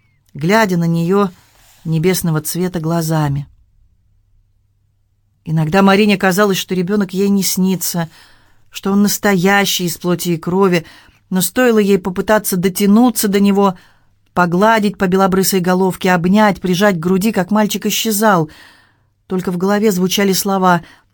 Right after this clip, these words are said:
«Там ничего нет». Марина просыпалась в слезах, не в силах успокоиться. Сон повторялся снова и снова, пока однажды мальчик вдруг не исчез из её сновидений. Марина ждала его,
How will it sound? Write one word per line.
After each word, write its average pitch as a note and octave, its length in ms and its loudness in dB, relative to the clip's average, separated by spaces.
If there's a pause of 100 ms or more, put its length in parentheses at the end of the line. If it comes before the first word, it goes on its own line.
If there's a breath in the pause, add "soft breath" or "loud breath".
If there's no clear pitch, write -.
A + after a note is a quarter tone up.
(160)
«Там A3 420 2 (480 loud breath)
ничего F#3+ 460 0
нет». F#3 440 2 (1300)
Марина G3 320 2
просыпалась G3+ 560 0
в - 80 -8
слезах, G3 400 0
не F#3+ 120 0
в F3+ 40 -4
силах F#3+ 280 -2
успокоиться. F#3 840 0 (580 loud breath)
Сон F3+ 220 -2
повторялся G3+ 680 0
снова G#3 300 2
и F#3 80 4
снова, A3 360 2
пока F3+ 360 0
однажды F#3 480 2
мальчик G3 400 0
вдруг F3+ 340 -2 (380 loud breath)
не G3 280 2
исчез A3 400 -2
из F3 140 -4
её F#3 260 -2
сновидений. F#3 840 0 (760 soft breath)
Марина F#3 340 0
ждала G3 520 0
его, D3 340 -4